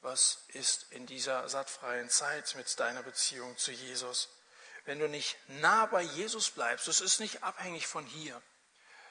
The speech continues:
Es geht nicht darum, hierher zu kommen, nah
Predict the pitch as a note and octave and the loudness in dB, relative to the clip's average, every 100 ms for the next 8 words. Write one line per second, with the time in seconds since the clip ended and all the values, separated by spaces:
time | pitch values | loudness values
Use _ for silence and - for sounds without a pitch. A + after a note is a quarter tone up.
0 | - D3+ E3 E3+ F3+ F3+ D#3+ D3+ D#3 C#3 | 0 2 2 0 -2 -2 0 2 0 -2
1 | D3+ C#3 D#3 D#3 D#3+ - C#3+ B2 - - | -4 4 4 4 0 0 -2 -4 -12 -16
2 | D3 D3 D3 D3+ D3 | -2 10 12 12 12